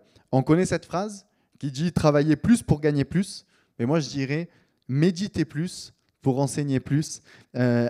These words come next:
à nos enfants ». Et elle est là notre récompense, elle est là, cette, ça va être notre communion avec Dieu. Et comme je l'ai dit au point au-dessus, parce que tout est lié, on ne peut apporter seulement ce qu'on a reçu, on ne peut apporter seulement ce qu'on est allé chercher.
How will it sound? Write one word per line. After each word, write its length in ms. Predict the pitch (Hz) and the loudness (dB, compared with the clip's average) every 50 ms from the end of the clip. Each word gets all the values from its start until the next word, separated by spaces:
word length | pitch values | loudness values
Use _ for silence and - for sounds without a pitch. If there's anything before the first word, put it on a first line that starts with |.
| - | 0
à 100 | - 135 | 0 0
nos 240 | 139 139 139 127 123 | 2 4 2 2 2
enfants ». 380 | 123 117 - - 127 139 143 _ _ _ _ - | 0 -2 -2 -4 -8 -8 -8 _ _ _ _ 0
Et 40 | 131 | 2
elle 160 | 135 131 131 | 4 4 6
est 60 | 135 | 4
là 160 | 135 160 175 175 | 4 4 2 2
notre 180 | 151 131 - | 0 -2 -2
récompense, 540 | - 135 - - 120 117 - 135 156 147 - | -6 -8 -6 -8 -6 -6 -6 -6 -6 -4 -4
elle 100 | 127 127 | -2 0
est 60 | 127 | 0
là, 160 | 127 139 160 | 0 0 -2
cette, 320 | 147 - 147 127 - - 127 120 117 - - - - - | -2 -2 -4 -4 -2 0 0 0 0 -2 -8 -20 -20 -8
ça 160 | - 131 127 | -2 0 2
va 80 | 135 | 4
être 120 | 147 147 143 | 2 2 2
notre 200 | 139 131 - - | 0 -2 -2 0
communion 420 | - 156 156 160 156 156 151 147 | 2 2 2 2 2 0 2 2
avec 220 | 143 135 135 123 117 | 2 2 0 -2 -2
Dieu. 300 | 113 120 139 165 - _ _ _ _ _ _ - | -2 -2 -2 -2 -4 _ _ _ _ _ _ -8
Et 80 | 127 - | -4 2
comme 180 | 175 180 175 | 2 4 2
je 80 | 147 139 | 2 0
l'ai 80 | 165 | -2
dit 340 | 160 135 143 180 202 190 185 _ _ _ _ _ - | -4 -2 -4 -6 -6 -6 -8 _ _ _ _ _ 0
au 100 | 143 139 | 0 0
point 400 | 139 - - 165 175 170 160 147 - _ - | 0 0 -2 -2 -2 -2 -2 -6 -8 _ -6
au-dessus, 480 | 127 123 123 131 127 120 - - 240 | -6 -4 -2 -2 -4 -2 0 0 0
parce 160 | 240 131 - | 0 0 -4
que 80 | - 127 | -4 -6
tout 280 | - - 139 - - 139 | -6 -6 -8 -10 -8 -8
est 60 | 131 | -8
lié, 260 | 123 120 117 131 143 _ _ _ _ _ _ _ _ _ - | -6 -6 -6 -6 -8 _ _ _ _ _ _ _ _ _ 0
on 120 | 127 143 | 2 2
ne 80 | 151 139 | 2 2
peut 140 | - 190 | 2 2
apporter 420 | 190 180 - 170 - - - 175 175 | 2 2 2 -2 -4 -4 -6 -6 -6
seulement 600 | - - - - 190 190 165 147 143 151 156 _ _ _ _ _ _ _ _ _ _ _ _ _ _ _ _ _ _ _ _ _ _ _ | -6 -6 -4 -2 -2 -2 -2 -4 -6 -8 -8 _ _ _ _ _ _ _ _ _ _ _ _ _ _ _ _ _ _ _ _ _ _ _
ce 140 | _ - 139 | _ -6 -4
qu'on 220 | 127 - 139 139 | -2 -2 -2 0
a 80 | 139 127 | 0 0
reçu, 420 | 120 131 127 - - - 170 180 | 0 0 -2 -4 -4 -4 -2 0
on 80 | 165 139 | 0 2
ne 80 | 135 123 | 0 2
peut 120 | - 165 | 0 0
apporter 280 | 151 - 147 131 - 151 | 0 0 -4 -4 -4 -4
seulement 400 | - - 160 143 143 156 170 170 | -2 0 -2 0 0 -2 -4 -4
ce 60 | - | -4
qu'on 180 | - 143 135 | -4 -4 -4
est 60 | 135 131 | -2 -2
allé 200 | 131 127 131 123 | -2 -2 -4 -4
chercher. 460 | - - 135 123 - - - 110 | -6 -6 -8 -8 -8 -10 -12 -14